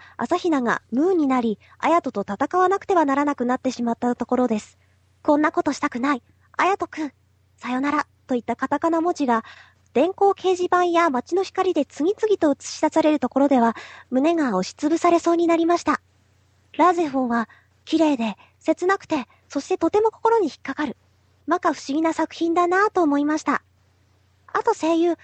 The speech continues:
スタッフについてですが、十二国旗好きの私としては、「おーっ」と思ってしまうメンバーが上がっていましたので、書かせてもらいます。はるか役の久坂綾さん、クオン役の桑島宝子さん、キャラクターデザインの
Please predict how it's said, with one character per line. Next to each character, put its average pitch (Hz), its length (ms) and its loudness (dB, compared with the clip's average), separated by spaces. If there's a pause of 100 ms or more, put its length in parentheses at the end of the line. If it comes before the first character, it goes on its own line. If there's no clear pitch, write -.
(120)
ス - 100 -20
タ 440 80 0
ッ 494 80 0
フ 440 120 -2
に 349 120 0
つ - 140 -8
い 339 60 -4
て 320 100 -2
で 285 100 0
す 254 120 -6
が、 226 220 -2 (340)
十 262 180 -2
二 370 140 0
国 370 200 0
旗 311 140 0
好 330 60 0
き 330 100 0
の 302 80 2
私 294 240 0
と 294 120 -2
し - 60 -6
て 294 80 -4
は、 226 180 0 (280)
「お 294 60 4
ー - 20 6
っ」 415 40 8 (360)
と 330 80 0
思 311 160 2
っ - 40 -4
て 285 140 -4
し 262 120 -6
ま 262 120 0
う 247 40 -2
メ 262 120 0
ン 330 80 0
バ 294 140 2
ー 247 60 -2
が 175 180 0
上 170 60 -2
が 185 80 0
っ - 80 -4
て 302 100 -4
い 302 60 0
ま 330 140 2
し - 40 -16
た 339 100 0
の 302 100 0
で、 226 160 2 (240)
書 330 100 -2
か 440 120 0
せ 427 100 -2
て 370 120 -2
も 285 100 0
ら 277 100 2
い 277 60 0
ま 277 140 -2
す。 - 160 -20 (500)
は 226 140 -2
る 277 80 0
か 339 100 2
役 311 260 2
の 277 140 0
久 - 80 -6 (140)
坂 349 240 4
綾 415 200 4
さ 311 140 -4
ん、 202 120 -10 (400)
ク 294 140 -2
オ 381 100 2
ン 370 80 0
役 349 280 -4
の 349 240 2 (400)
桑 240 200 -2
島 277 240 -2
宝 269 220 0
子 403 120 2
さ 330 140 -2
ん、 214 100 -6 (300)
キ 311 100 0
ャ - 20 4
ラ 294 120 2
ク - 100 -18
タ 320 120 0
ー 311 40 2
デ 302 100 -2
ザ 320 140 0
イ 330 140 -2
ン 262 40 -6
の 233 180 -6